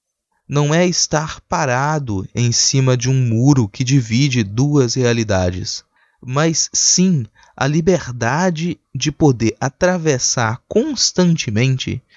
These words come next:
de jamais se estabilizar num modo de ser e ainda assim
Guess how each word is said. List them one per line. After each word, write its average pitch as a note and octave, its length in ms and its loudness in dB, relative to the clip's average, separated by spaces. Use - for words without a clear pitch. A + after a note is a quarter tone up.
de D3+ 140 -2
jamais F#3+ 640 0
se - 160 -2
estabilizar A#2 840 0
num D3 200 2
modo E3+ 360 0
de C3+ 120 -6
ser D3 480 0
e D#3+ 120 -2
ainda F#3+ 460 0
assim D#3+ 420 0